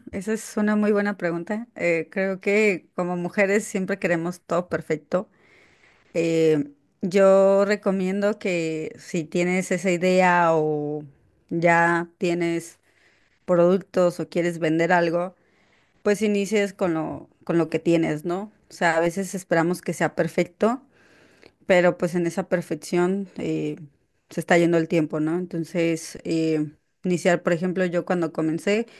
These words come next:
pues tenía Notion, tenía Canva y mis conocidos y mis redes sociales, ¿no?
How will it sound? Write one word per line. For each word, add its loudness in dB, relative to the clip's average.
pues -4
tenía 2
Notion, 2
tenía -2
Canva 2
y -2
mis -8
conocidos 2
y -2
mis -2
redes 4
sociales, -4
¿no? 6